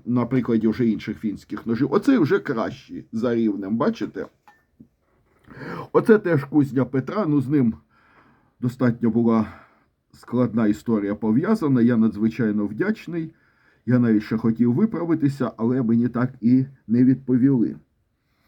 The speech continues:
Бачите, він все-таки, бачите, лестниця Якова, Кірк Нада-, Нардабан, все-таки ступені. Оцих сорок ступеней, ну, якщо б це був би сабельний клінок, ось вони роблять оце от Кірк Нардабан, лестницю Якова,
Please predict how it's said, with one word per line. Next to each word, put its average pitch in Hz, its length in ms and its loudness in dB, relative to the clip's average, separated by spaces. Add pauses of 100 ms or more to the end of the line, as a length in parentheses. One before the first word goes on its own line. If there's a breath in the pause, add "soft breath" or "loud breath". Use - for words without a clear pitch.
(420 loud breath)
Бачите, 160 460 6
він 190 300 2 (260)
все-таки, 147 480 0
бачите, 135 560 0
лестниця 151 520 4
Якова, 107 460 0
Кірк 156 320 -2
Нада-, 127 340 0
Нардабан, 135 600 0
все-таки 123 440 0
ступені. 120 520 2
Оцих 120 300 0
сорок 127 320 -2
ступеней, 165 480 -2
ну, 139 180 6
якщо 120 260 -2
б 113 160 -2
це 120 140 -6
був 107 260 0
би 107 160 -4
сабельний 107 500 0
клінок, 156 460 0
ось 143 180 -2
вони 120 320 0 (460 loud breath)
роблять 127 460 4
оце 117 260 -2
от 113 240 -2 (680)
Кірк 147 280 2
Нардабан, 117 600 0
лестницю 120 480 0
Якова, 78 600 -2